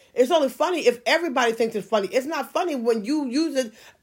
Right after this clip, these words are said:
to, to, to, to annoy some fucking body. 'Cause if somebody was to do that type of shit to you, oh, I probably wouldn't even be tripping.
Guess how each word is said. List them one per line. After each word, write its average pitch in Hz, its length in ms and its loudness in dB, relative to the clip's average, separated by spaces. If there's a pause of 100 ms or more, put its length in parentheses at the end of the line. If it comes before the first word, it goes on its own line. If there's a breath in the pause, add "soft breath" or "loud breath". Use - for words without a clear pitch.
to, 233 120 -8 (140)
to, 240 180 2
to, 214 140 -6
to 226 240 -6
annoy 233 340 0
some 240 220 -2
fucking 226 320 0
body. 226 360 -2 (2250)
'Cause 294 140 2
if 277 60 -2
somebody 302 260 0
was 277 140 0
to 240 60 -8
do 285 120 -2
that 277 140 2
type 277 180 2
of 247 60 -6
shit 277 140 -8
to 240 80 -12
you, 311 140 0
oh, 254 160 2
I 208 120 2
probably 240 260 -2
wouldn't 254 160 -2
even 262 140 -6
be 269 100 -4
tripping. 226 360 -2